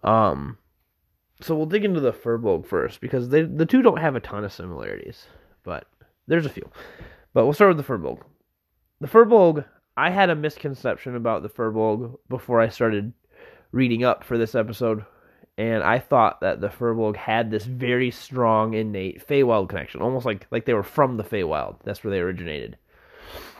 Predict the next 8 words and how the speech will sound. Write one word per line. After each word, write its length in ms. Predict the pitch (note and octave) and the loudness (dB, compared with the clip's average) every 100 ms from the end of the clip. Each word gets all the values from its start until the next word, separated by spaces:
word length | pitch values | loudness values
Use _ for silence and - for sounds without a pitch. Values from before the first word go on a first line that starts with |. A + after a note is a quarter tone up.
| _ _ - | _ _ 0
And 580 | A#2 A2 G#2+ G2 G#2 - | 2 4 2 -2 -6 4
I 80 | D3 | 6
was 160 | E3 A#2 | 6 4
wrong. 240 | E2 - | -6 -8
They 140 | G2+ A2+ | -8 -4
don't 180 | B2+ G2+ | -4 -4
actually 380 | G2+ - G#2 | -6 -6 -10
have 420 | F#2 G2 F#2 F#2+ | -6 -4 -4 -6